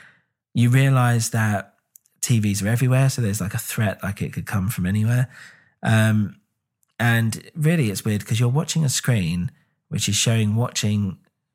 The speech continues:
a sh-, a screen which is the point of view of someone watching through a glass screen, um, to a T V that's going on in the background. So there's a lot of, like, layers that's kind of going on there.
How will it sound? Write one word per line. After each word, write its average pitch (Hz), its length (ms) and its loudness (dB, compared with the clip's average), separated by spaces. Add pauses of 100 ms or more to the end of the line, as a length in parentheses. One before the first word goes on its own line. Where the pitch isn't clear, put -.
(180)
a 110 100 -6
sh-, - 220 -2
a - 40 -4
screen 117 400 2
which 82 180 -4
is 110 80 -4
the 110 60 -4
point 127 200 2
of 104 80 -6
view 104 120 0
of 104 80 -4
someone 101 340 0
watching 101 480 -2 (440)
through 127 480 2
a 104 80 -8
glass 107 360 -2
screen, 85 600 -4 (680)
um, 90 500 -2
to 90 580 -2 (120)
a 104 100 -2 (240)
T 98 200 0
V 82 260 -2
that's 85 180 -10
going 90 180 -4
on 80 60 -2
in 85 60 -2
the 87 60 -4
background. 76 520 -4
So - 120 -2
there's 117 160 0
a 117 40 0 (120)
lot - 80 -4
of, 110 160 -4
like, 90 180 -2
layers 98 480 -2
that's - 120 -12
kind 98 180 -4
of 98 60 -6
going 95 220 -2
on 92 100 -2
there. 80 220 -4